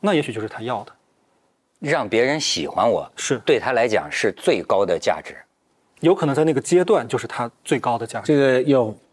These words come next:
Speaker 3: 很重要的划分，第一社会关系跟第二社会关系。
Speaker 2: 哦。
Speaker 3: 第一社会关系就是家人、伦理关系，第二社会关系是这个家人以外的社会关系。刚才讲的这个做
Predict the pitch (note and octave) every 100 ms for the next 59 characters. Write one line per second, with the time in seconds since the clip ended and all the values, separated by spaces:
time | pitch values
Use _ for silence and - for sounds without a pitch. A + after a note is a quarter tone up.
0 | _ _ - - - G2+ G2 F2 F3 C#3
1 | B2 G2+ F#2+ G#2 F2+ - G#2 G#2 - D#3
2 | C#3 C3 C3+ D3 D3 C3 - A#2+ A2+ G2+
3 | A2+ A2 - G2+ G#2 G2 A#2 A#2 B2 F#2
4 | - E2 D#2+ D#2 D2+ D2 - - - F#2
5 | A2+ C#3+ - _ E3 D3+ D3+ - C#3+ C3+
6 | A#2 A#2+ B2 A#2 G#2+ G#2+ F#2+ - C#3 B2+
7 | G#2 - - _ _ _ G#2 A2 B2 D3+
8 | G2 - E2+ E2+ - - _ _ _ -
9 | D#3 C3+ - B2 A2+ A2 A2+ G#2+ G#2+ -
10 | F#2 - _ - B2 G2+ F#2 C#3+ B2+ B2+
11 | A#2+ A2+ E2 D#2 C#3 D3+ E2 - D#2+ -
12 | - - - - _ _ _ _ E3+ F3+
13 | D3 D3 C3 D2 D#2+ G2 G2+ F#2 - B2+
14 | G#2